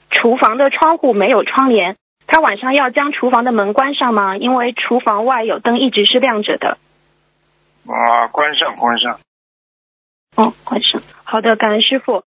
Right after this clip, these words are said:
Speaker 1: 还有就是同修梦到菩萨点化，说他前-，说他拿前夫的钱背业了，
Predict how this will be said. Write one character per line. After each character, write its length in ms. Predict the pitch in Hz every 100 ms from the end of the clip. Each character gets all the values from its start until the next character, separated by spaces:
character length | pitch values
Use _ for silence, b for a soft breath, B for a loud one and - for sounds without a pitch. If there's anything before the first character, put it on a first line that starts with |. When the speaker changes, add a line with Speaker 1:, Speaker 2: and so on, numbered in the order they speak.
| _
Speaker 1:
还 220 | - 240 294
有 140 | 294
就 120 | 294
是 180 | 285 277
同 280 | 220 208 226
修 260 | 311 311
梦 220 | 320 330 277
到 220 | 233 208
菩 220 | - 196
萨 180 | 285 262
点 240 | 226 170
化， 260 | - 233 175 B -
说 220 | - 302
他 220 | 294 302
前-， 400 | 302 - 190 403 -
说 300 | - - 320
他 240 | 311 294 311
拿 240 | 214 202
前 320 | 226 185 185
夫 160 | - 311
的 160 | 254
钱 400 | 202 - 214 226
背 160 | 208 294
业 180 | 294 240
了， 220 | 175 -